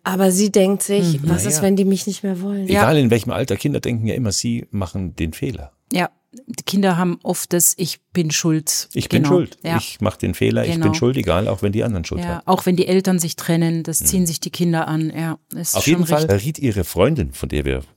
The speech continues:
Speaker 3: vorher schon grad gesprochen haben, den Kontakt zu suchen und schlug vor, einen Brief zu schreiben. Ja? Das kommt ja immer gut an, hat sie gemeint.
Speaker 1: Und schließlich greift Sophie tatsächlich zu Stift und Papier,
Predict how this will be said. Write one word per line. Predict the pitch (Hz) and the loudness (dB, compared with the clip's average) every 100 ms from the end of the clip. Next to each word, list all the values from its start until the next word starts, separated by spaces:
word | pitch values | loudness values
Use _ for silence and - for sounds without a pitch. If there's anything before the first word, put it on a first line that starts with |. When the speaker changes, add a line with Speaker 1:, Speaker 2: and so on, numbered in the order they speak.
| _ | _
Speaker 3:
vorher | - 80 85 | -2 -2 -2
schon | 69 | -6
grad | 69 69 - | -8 -10 -8
gesprochen | - - - 71 | -10 -8 -8 -6
haben, | 76 | -4
den | 95 | -4
Kontakt | 90 90 95 120 - | -4 -4 -4 -6 -4
zu | - | -4
suchen | 82 76 - 98 | -4 -4 -4 -6
und | 90 | -6
schlug | - 92 | -4 -6
vor, | - - 87 | -4 -2 -2
einen | 87 85 - | -2 -6 -4
Brief | 87 123 - | -4 -4 -4
zu | - - | -6 -6
schreiben. | - - 73 67 - | -8 -8 -10 -10 -8
Ja? | - 147 _ - - - | -8 -8 _ -20 -16 -8
Das | - | -2
kommt | 98 90 | -2 0
ja | |
immer | 87 87 | 0 0
gut | 80 95 | 0 -2
an, | 76 69 | -4 -6
hat | - | -10
sie | 65 | -10
gemeint. | 62 60 - _ _ | -12 -16 -20 _ _
Speaker 1:
Und | 185 | -2
schließlich | 170 190 196 - 285 277 - | 0 4 4 4 2 0 -4
greift | 156 151 175 220 - - - - | -4 0 2 0 -2 -8 -8 -8
Sophie | 196 170 156 - 165 190 | -4 -4 -4 -4 -4 -4
tatsächlich | - 170 - 151 - 202 | -4 -6 -6 -6 -4 -4
zu | - 165 | -4 -4
Stift | - 165 - | -2 -4 -4
und | 160 | -8
Papier, | 143 139 - - 143 196 | -8 -10 -10 -8 -6 -6